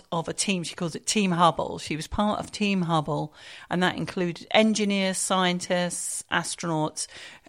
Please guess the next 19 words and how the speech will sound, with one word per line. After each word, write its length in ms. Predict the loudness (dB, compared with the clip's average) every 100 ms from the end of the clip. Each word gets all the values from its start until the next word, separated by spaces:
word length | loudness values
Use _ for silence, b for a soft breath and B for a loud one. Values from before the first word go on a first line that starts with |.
| 0
and 180 | 2 4
their 320 | 8 8 8
job 460 | 4 2 2 0 -2
was 460 | 0 2 2 0
to 180 | -4 -2
ensure 800 | -2 -2 -2 2 2 4 4 2
that 320 | 0 -2 -2
Hubble 680 | -6 -2 2 4 2 -2 -4 -8
could 480 | -4 0 0 -2 -4
be 500 | -2 -2 -4 -6 -10 b b b
repaired 640 | -4 -4 -2 0 2 2 0
in 280 | -2 -2 -2
space. 680 | -4 0 -2 -2 -8 -12 -14 B B
So 300 | -4 0 2
before 520 | 0 -6 -2 2 2
the 100 | 4
launch, 640 | 4 4 4 2 -2 -4 -6 -8 B B B
they 100 | 0
spent 360 | 2 0 0